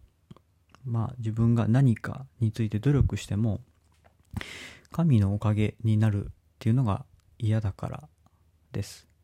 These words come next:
まあ、責任の所在っていうのを自分にしておきたいんだと思います。なので、自分に対して何かいいこと、まあ、もしくは悪いこと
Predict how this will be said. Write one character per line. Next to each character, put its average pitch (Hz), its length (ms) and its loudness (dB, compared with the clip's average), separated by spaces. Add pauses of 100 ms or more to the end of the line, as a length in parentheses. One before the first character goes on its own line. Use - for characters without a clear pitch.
(640)
ま 127 60 -2
あ、 - 20 0
責 127 300 -4
任 139 180 2
の 135 100 2
所 - 180 6
在 123 200 2
っ 123 40 -4
て - 200 -8
い 101 40 0
う - 20 0
の 101 380 0
を 101 80 -8 (180)
自 - 120 -8
分 101 240 0
に 104 120 2
し - 80 -12
て 107 100 -4
お 98 80 -4
き - 80 -12
た 107 160 -2
い 98 60 0
ん - 240 -10 (200)
だ 101 100 -8
と 95 120 -8
思 98 180 -4
い 95 60 -6
ま 98 160 -8
す。 - 160 -20 (1500)
な 175 120 -2
の 113 180 2
で、 101 340 -2 (240)
自 113 180 -6
分 143 280 0
に 151 100 0
対 151 300 -2
し - 160 -8
て 104 340 -6 (320)
何 123 300 0
か - 320 -6 (420)
い 127 140 0
い 107 60 -2
こ - 140 -14
と、 117 240 -6 (600)
ま 120 80 -2
あ、 - 40 0
も 127 100 0
し 135 100 -4
く - 120 -4
は 95 80 -2
悪 98 240 0
い 107 100 0
こ - 180 -12
と - 180 -10